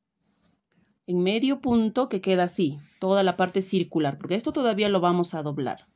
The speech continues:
de esta forma. Hasta incluso, mm, vamos a hacer las pepitas ahora. Luego,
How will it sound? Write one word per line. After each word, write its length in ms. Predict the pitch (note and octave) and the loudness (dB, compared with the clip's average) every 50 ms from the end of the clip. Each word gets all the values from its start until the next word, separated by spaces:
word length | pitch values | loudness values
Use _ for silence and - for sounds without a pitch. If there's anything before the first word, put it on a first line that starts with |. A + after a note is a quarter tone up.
| _ _ _ _ - | _ _ _ _ -8
de 240 | - E3 E3+ E3+ | -4 -2 0 0
esta 260 | E3+ E3+ - - D#3 D3 | 0 -2 -4 -10 -14 -12
forma. 340 | - - - - - - _ _ _ _ _ _ _ _ _ _ _ _ _ _ _ _ _ _ _ _ _ _ _ _ _ _ _ _ _ _ _ _ _ _ | -10 -12 -12 -12 -14 -20 _ _ _ _ _ _ _ _ _ _ _ _ _ _ _ _ _ _ _ _ _ _ _ _ _ _ _ _ _ _ _ _ _ _
Hasta 240 | - - G#3 - C4+ | -10 -8 -4 -2 0
incluso, 600 | C4 A#3+ C4+ B3+ B3+ A#3+ - C4+ D4 F4 - - _ _ - | 0 0 0 0 0 0 0 0 0 0 -2 -6 _ _ -6
mm, 420 | F#3+ F3+ F#3 F3+ F3+ F3+ F3+ F3+ | -2 0 0 2 2 0 0 0
vamos 240 | E3 F#3 F#3+ G#3 G#3+ | 2 0 0 0 0
a 40 | G#3+ | -2
hacer 140 | G3 G#3+ G3 | -2 -2 -2
las 140 | G3+ G3+ - | -2 -4 -4
pepitas 400 | F#3 F3 G3+ F#3+ F#3+ F#3+ F#3+ F#3+ | -6 -6 -4 -4 -4 -4 -4 -2
ahora. 340 | F3+ F#3 F#3 G#3+ C4 D#4 - _ _ _ _ _ _ _ _ _ _ _ _ _ _ _ | -2 -2 -2 -2 -4 -6 -10 _ _ _ _ _ _ _ _ _ _ _ _ _ _ _
Luego, 560 | - G#3 G#3+ A3+ A3 G3+ F3 G#3 C4+ E4+ F4 | -4 0 2 4 4 4 2 2 0 -2 -4